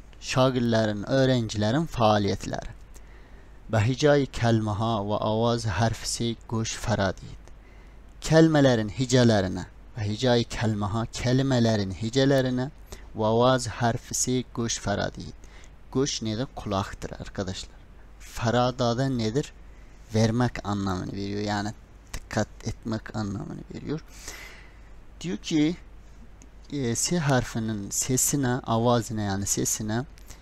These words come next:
ve kelimelerin hecelerine kulak verin. Ders ra bixwanit. Dersi okuyun yani çalışın. Xandan okumak anlamını veriyor. Burada çalışın diye çevireceğiz.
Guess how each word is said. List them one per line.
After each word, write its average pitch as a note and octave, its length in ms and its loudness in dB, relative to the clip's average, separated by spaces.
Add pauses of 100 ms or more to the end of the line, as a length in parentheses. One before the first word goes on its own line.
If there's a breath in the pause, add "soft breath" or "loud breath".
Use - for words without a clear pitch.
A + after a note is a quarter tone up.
(160 loud breath)
ve A2 260 0
kelimelerin A#2+ 640 2
hecelerine A2 800 2 (180)
kulak A2 420 0
verin. - 260 -2 (680 loud breath)
Ders A#2+ 380 2
ra G#2 200 -2
bixwanit. - 720 -4
Dersi - 320 -4 (640)
okuyun B2+ 400 -4
yani G2+ 260 -6
çalışın. A2 520 0 (460)
Xandan A#2+ 380 0
okumak A#2+ 460 -4
anlamını G2+ 360 -6
veriyor. D#3 200 -4
Burada C3 200 -2
çalışın A2+ 520 -2
diye G#2 120 -8
çevireceğiz. G#2 600 -4